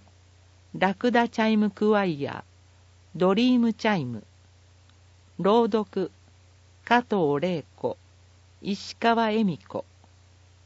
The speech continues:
チケット取り扱い。事務局島田さん。零九零一六二二四五二五。アイライフ石川。七六の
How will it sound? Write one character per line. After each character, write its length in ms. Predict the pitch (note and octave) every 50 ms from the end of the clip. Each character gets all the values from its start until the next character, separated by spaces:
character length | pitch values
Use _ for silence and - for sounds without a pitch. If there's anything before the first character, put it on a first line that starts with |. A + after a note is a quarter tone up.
| _ _ _ _ _ _ _ _ _ _ _ _ _ _ _ _ _ -
チ 180 | - A#3 A3
ケ 120 | - C4 C#4+
ッ 40 | -
ト 240 | - - F#3 E3+
取 240 | - - F3 F3 G3
り 100 | G3 G3+
扱 420 | G3 G3 - - - - - F3 E3+
い。 160 | E3 D3 - _ _ _ _ _ _ _ _ _ _ _ _ _ -
事 120 | F#3+ E3+ G3+
務 200 | G#3+ A3 C4+ C4
局 440 | - - G3 D#3+ - - B2+ - -
島 400 | - - - - G3 G3+ G#3+ A3
田 160 | F#3+ G3+ G3
さ 260 | F#3 - - F#3 F3+ F3
ん。 140 | E3 D#3 - _ _ _ _ _ _ _ _ _ _ _ -
零 240 | - A3 B3 C4 B3
九 320 | - - B3 A3+ F3+ C#3
零 300 | C3 C#3+ D3+ B2+ - - - _ _ _ _ _ -
一 300 | - F#3 F3+ - - B3
六 340 | - C4 B3+ B3 - E3 D#3
二 320 | D#3 D#3+ F3+ G3 F#3+ F#3+
二 380 | F#3 F#3 F3+ F3+ C3+ G2 - - - _
四 320 | - F3 G#3 A3+ A#3+ B3 A#3+
五 220 | A#3+ A#3 F3 C3+
二 300 | C3+ C3+ D3 D3+ D3 C#3+
五。 280 | C3+ D3+ C3+ G#2+ - - _ _ _ _ _ _ _ _ _ _ _ _ _ _ _ _ _ _ _ _ _ _ _
ア 140 | - G3+ A#3
イ 140 | B3+ B3+ B3+
ラ 140 | A#3+ B3 A3
イ 80 | F#3
フ 200 | E3+ - - C3+
石 240 | C#3 D#3 - - -
川。 360 | - - F#3+ F#3 F#3 E3+ - - _ - _ _ _ _ _ _ _ _ _ _ _ _ _ -
七 320 | F3+ F#3 G3 G#3 A3+ A#3+ A#3+
六 340 | B3 A#3+ - - D#3 D#3
の 220 | D3 C#3 B2 A#2+